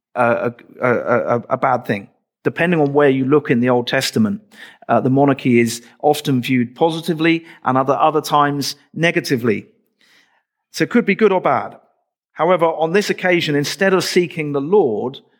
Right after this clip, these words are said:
the go-to solution was that the elders demanded a king. And that is a problem,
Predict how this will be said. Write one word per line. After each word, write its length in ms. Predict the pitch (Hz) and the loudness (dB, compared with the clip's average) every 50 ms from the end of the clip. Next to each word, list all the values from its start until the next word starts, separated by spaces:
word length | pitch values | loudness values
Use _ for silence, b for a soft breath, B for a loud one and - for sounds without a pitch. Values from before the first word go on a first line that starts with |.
| _ _ _ _ _ - | _ _ _ _ _ -8
the 80 | 160 | -8
go-to 680 | - _ - 202 196 196 196 196 196 - - 208 185 175 | -8 _ -2 0 2 2 2 0 0 -4 -4 -2 -2 -2
solution 920 | 156 - - 160 165 190 220 220 - - - 143 101 104 123 170 190 190 _ _ _ _ _ _ _ _ _ _ _ _ _ _ _ _ _ - | -4 -2 -4 -2 0 0 0 2 2 2 0 0 0 0 -2 -2 -4 -6 _ _ _ _ _ _ _ _ _ _ _ _ _ _ _ _ _ 0
was 300 | 156 156 135 127 - - | 0 0 0 0 -6 -6
that 180 | - 165 151 | -2 -2 -2
the 160 | - 156 151 160 | 0 2 0 2
elders 320 | 165 156 147 147 135 123 | 2 0 0 -2 -4 -2
demanded 600 | - 147 135 143 151 151 151 151 147 131 131 123 | -2 -4 -2 2 2 4 4 2 2 2 2 0
a 60 | 123 | 0
king. 460 | 120 - - 156 127 107 98 92 - _ _ _ _ _ _ _ _ _ _ _ _ _ | -4 -2 -2 0 0 0 -4 -6 -12 _ _ _ _ _ _ _ _ _ _ _ _ _
And 160 | - 139 147 | -6 -4 -2
that 140 | 160 170 175 | 0 0 0
is 100 | 165 143 | 0 0
a 80 | 156 139 | 0 -4
problem, 480 | - - 151 139 123 117 101 92 98 | 0 0 0 0 0 -2 -6 -6 -10